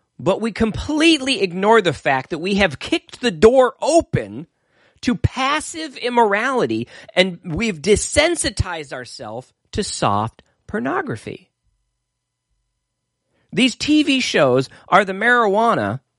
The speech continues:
of the porn industry. They're the gateway. They get you in, they get you hooked, they get you interested,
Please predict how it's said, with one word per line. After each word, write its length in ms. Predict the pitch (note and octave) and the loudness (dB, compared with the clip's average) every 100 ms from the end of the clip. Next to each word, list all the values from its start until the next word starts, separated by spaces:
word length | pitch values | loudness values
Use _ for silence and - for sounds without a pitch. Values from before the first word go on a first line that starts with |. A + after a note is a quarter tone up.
| _ _ _ _ _ _ _ _ _ _ | _ _ _ _ _ _ _ _ _ _
of 160 | F#3+ G#3 | 0 2
the 80 | F3+ | 0
porn 340 | B3+ C4 A#3+ | 6 6 6
industry. 560 | D#3+ A2 - G#2 - _ _ _ - | 0 -6 -10 -16 -18 _ _ _ -2
They're 200 | F#3 A3 | 2 2
the 100 | G3+ | 2
gateway. 680 | A3 B3+ G3+ D3 G#2 D#2 - _ - _ | 4 4 2 -4 -4 -8 -16 _ -20 _
They 120 | - F#3 | -2 0
get 300 | B3 - - | 0 0 -2
you 80 | - | 2
in, 340 | C#4 C#4 F#3+ | 4 4 4
they 100 | F3+ | 0
get 260 | F#3+ C4 - | -2 -4 -2
you 100 | E3+ | 2
hooked, 320 | C4 C#4+ - | 4 4 2
they 100 | D#3+ | -4
get 240 | B3+ - | -2 -2
you 80 | G3 | -2
interested, 800 | F#3+ E4 G4+ F#3 - - G2 C3 | 0 -2 -2 -6 -6 -10 -10 -10